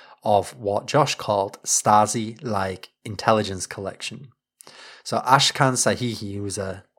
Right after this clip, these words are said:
Iranian photographer, he assisted in these interrogations. And before you could actually join the quiet experiment,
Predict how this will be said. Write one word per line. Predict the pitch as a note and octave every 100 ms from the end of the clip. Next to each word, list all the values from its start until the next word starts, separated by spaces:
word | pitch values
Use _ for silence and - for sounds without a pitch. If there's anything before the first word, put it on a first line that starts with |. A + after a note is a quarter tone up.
| _ -
Iranian | A2 B2 A2+ A2
photographer, | - - A#2+ G2 - G2+ - - - - _
he | C3+
assisted | B2 - C#3+ - A2+
in | G#2+
these | G#2+ G2+
interrogations. | F#2+ - G#2 F#2+ G#2 A2 - G2+ G#2 G2 - - _ _ _
And | B2
before | G#2+ - B2+ B2
you | C#3
could | C3 A#2+
actually | A2 - G#2+
join | G#2 A2 G#2+ G#2
the | G2+
quiet | - G#2+ G#2 G2 -
experiment, | - - C3+ A#2+ F#2+ F#2